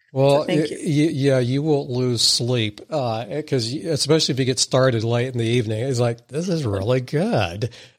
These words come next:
Speaker 1: Real quickly, at least in my copy, of course, I got to read the, uh, the media copy, uh,
Speaker 2: Mm-hmm.
Speaker 1: before it goes, uh, back. I'm so old. I don't think you are, but th-, didn't they used to call 'em rough cuts?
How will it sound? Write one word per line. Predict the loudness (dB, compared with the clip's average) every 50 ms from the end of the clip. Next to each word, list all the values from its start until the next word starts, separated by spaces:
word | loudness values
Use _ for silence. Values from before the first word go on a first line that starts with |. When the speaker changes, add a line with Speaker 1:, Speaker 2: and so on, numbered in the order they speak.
| _ -12
Speaker 1:
Real | -4 2 2 2 2
quickly, | 0 0 2 2 2 2 0 0 2 2 2 0 -2 -6 -14 _ _ _ -4
at | -4 -2
least | 0 2 2 4 4 4 2
in | 2 2 4
my | 4 4 6 4 4
copy, | 2 2 2 2 2 2 2 0 0
of | 0
course, | 0 -2 -2 -2 -2 -4
I | -4 -2 0
got | 2 2 2 2 2
to | 2
read | 2 2 4 4 4 4 2 2
the, | 2 2 2 4 2
uh, | 2 0 0 -2 -2 -4 -4
the | -4 -2 -2 0 0 0 0 -2 -4 -8 -12 -20 _ -18
media | -14 -6 -2 0 2 2 2 4 4 4 2 0 -2 -6 _ -6
copy, | 0 2 4 4 4 2 2 2 2 2 0 -2 -8 -20 -20 -20 _ _ _ _ _
uh, | -2 -2 0
Speaker 2:
Mm-hmm. | 2
Speaker 1:
before | 0 0 2 2 2 2 4
it |
goes, | 2 2 0 0
uh, | -4 -6
back. | -4 0 2 2 2 2 0 -6 -12 -14 -18 _ _ -8 -2
I'm | 0 2 2
so | 2 2 2 2 2
old. | 4 4 4 4 4 4 2 0 0 -2 -2 -4 -6 _ _ _ _ _ _ _ _ _ _ _ -4 -2
I | 2
don't | 2 2 2 2
think | 2 0 2
you | 2 2 4 4
are, | 4 4 4 2
but | 0 -4 -6
th-, | -10 -14 -12
didn't | -10 -4 -2 0 2
they | 2 2
used | 2 0 -2 -4
to | -4
call | -2 0 0 0
'em | 0
rough | 0 0 0 0 -2 -2 -6
cuts? | -6 -4 -2 -2 -2 -2 -4 -4 -4